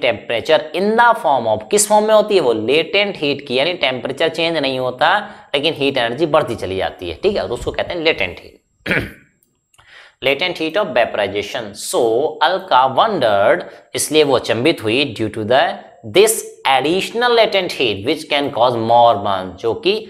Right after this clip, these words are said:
ज्यादा बर्न्स ला सकती है। नेक्स्ट, <clears throat>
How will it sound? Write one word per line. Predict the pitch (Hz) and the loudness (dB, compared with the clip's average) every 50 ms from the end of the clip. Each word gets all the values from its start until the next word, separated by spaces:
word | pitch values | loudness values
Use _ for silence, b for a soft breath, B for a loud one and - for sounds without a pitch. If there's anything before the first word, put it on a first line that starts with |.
| B B B - | B B B -8
ज्यादा | 98 117 104 226 127 117 107 | -2 0 2 2 4 2 2
बर्न्स | 98 110 117 139 185 185 - - - - 107 | 4 2 2 2 0 -4 -10 -12 -12 -6 -2
ला | 107 101 80 | 0 0 0
सकती | - - 92 - - - 90 76 | 0 -4 -10 -12 -14 -18 -18 -18
है। | - - - - _ _ _ _ _ - | -18 -20 -20 -20 _ _ _ _ _ -8
नेक्स्ट, | - 117 113 92 - - - - - _ _ b b b b b b b b b b b b _ _ _ _ _ - | -4 -2 -2 -2 -4 -8 -18 -20 -20 _ _ b b b b b b b b b b b b _ _ _ _ _ -2
<clears throat> | - | 0